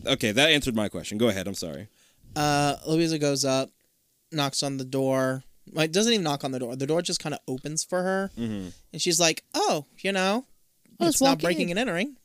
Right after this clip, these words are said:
Speaker 2: So we're, we're gonna go inside." And we cut back to the kids waiting in the car, and they're like, "She should have been back by now." So the girl makes the decision to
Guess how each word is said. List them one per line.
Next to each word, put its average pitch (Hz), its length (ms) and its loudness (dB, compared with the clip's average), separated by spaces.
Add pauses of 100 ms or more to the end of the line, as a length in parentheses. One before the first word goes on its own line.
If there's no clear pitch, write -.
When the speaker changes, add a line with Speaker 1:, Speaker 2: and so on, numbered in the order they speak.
(480)
Speaker 2:
So 220 160 2
we're, 339 160 0
we're 415 140 -2
gonna 202 160 0
go 190 160 2
inside." 127 340 -4 (1040)
And 139 640 2 (1300)
we 185 100 6
cut 214 180 4
back 185 200 2
to 175 80 0
the 147 80 -2
kids 147 260 0
waiting 147 220 0
in 135 60 -6
the 131 80 -6
car, 147 180 0
and 143 80 0
they're 143 80 2
like, 143 220 4
"She - 180 0
should 139 200 0
have 135 60 -4
been 131 160 -4
back 127 280 -4
by 120 160 -8
now." 101 340 -14 (1500)
So 143 720 2 (720)
the 165 160 -2
girl 180 360 4
makes 151 260 2
the 156 60 0
decision 139 600 0 (460)
to 147 340 4